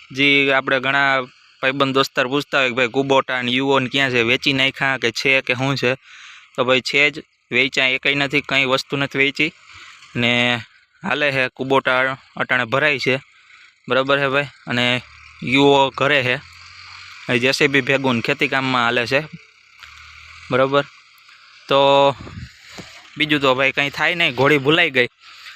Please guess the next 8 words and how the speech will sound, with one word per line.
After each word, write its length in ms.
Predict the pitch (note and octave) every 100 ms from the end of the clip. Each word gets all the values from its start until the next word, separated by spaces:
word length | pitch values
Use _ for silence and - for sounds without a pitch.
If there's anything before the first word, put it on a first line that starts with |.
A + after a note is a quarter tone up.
| - _ -
એટલે 200 | B2+ B2+ B2 B2 - _ _ _ _ _ -
આવી 180 | C#3 D3
રીતનું 260 | C#3 C#3+ C3
આપણે 240 | B2+ C3 C3 - _ - - - _ - -
બેડ 140 | C#3 D3
સ્ટેશન 340 | - C#3+ D3+ C#3+
લગાડી 320 | D#3+ F3 D#3+
દીધું, 240 | C3+ C#3